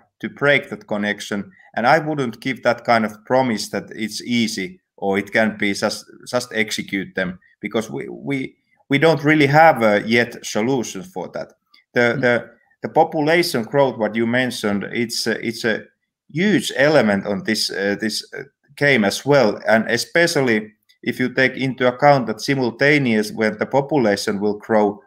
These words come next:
Speaker 1: also standard of living will grow.
Speaker 2: Yeah.
Speaker 1: And, and, and of course it should grow, because we have, according to U N, we have almost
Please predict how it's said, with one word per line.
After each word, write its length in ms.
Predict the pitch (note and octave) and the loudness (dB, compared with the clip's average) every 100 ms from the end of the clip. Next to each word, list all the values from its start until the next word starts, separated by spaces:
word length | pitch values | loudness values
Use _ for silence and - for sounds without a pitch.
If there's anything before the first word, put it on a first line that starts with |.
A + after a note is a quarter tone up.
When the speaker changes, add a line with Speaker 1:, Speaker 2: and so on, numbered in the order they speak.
| _ | _
Speaker 1:
also 440 | A#2+ C#3+ C#3+ A#2 | 2 4 4 0
standard 560 | G#2+ - C3 C3+ B2 G#2 | -2 2 4 6 4 2
of 180 | G2+ - | 0 0
living 480 | B2+ D3+ C3+ G#2 G2 | 0 2 4 2 0
will 160 | G2+ | -4
grow. 520 | F#2 - F#2 F2+ - _ _ | -4 -4 -4 -4 -8 _ _
Speaker 2:
Yeah. 200 | - G2+ | -2 0
Speaker 1:
And, 100 | G#2 - | 0 0
and, 180 | C3+ C3 | 0 2
and 220 | A2+ C#3+ - | 2 2 0
of 180 | C#3+ C#3+ | -4 -2
course 220 | - E3 | 0 0
it 120 | D3+ - | 0 -4
should 280 | C#4 A3+ - | -4 -6 -4
grow, 340 | G2+ E2+ - _ _ - | -4 -4 -6 _ _ -6
because 300 | B2+ C#3+ D3+ | -2 -2 0
we 160 | E3 | 2
have, 240 | D3+ F3 D3 | 6 6 6
according 480 | C#3 D#3 D3+ C#3+ C#3 | 4 4 4 4 0
to 80 | C#3 | 0
U 280 | D3+ D3 | 4 4
N, 220 | D3+ C#3+ B2 | 6 4 2
we 120 | B2+ | 2
have 220 | C3 B2+ | 2 2
almost 520 | C3 C3+ C3+ C3+ B2+ | 2 2 2 2 -2